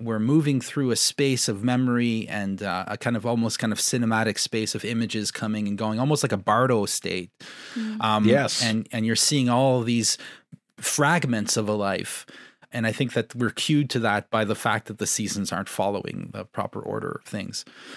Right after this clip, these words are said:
Speaker 2: Mm.
Speaker 1: Um, so it's, it's just a fascinating song. I mean, I mean, his, Sam Beam's real strength has always been lyrical. Like, he's an extremely good lyricist, a true poet. And I find in this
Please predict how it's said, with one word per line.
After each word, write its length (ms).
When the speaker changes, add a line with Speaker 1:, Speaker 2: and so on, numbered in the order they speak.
Speaker 2:
Mm. 160
Speaker 1:
Um, 400
so 180
it's, 160
it's 120
just 120
a 60
fascinating 800
song. 460
I 60
mean, 280
I 60
mean, 160
his, 380
Sam 260
Beam's 460
real 220
strength 340
has 100
always 280
been 340
lyrical. 640
Like, 160
he's 180
an 80
extremely 1040
good 400
lyricist, 640
a 40
true 300
poet. 440
And 340
I 80
find 280
in 100
this 540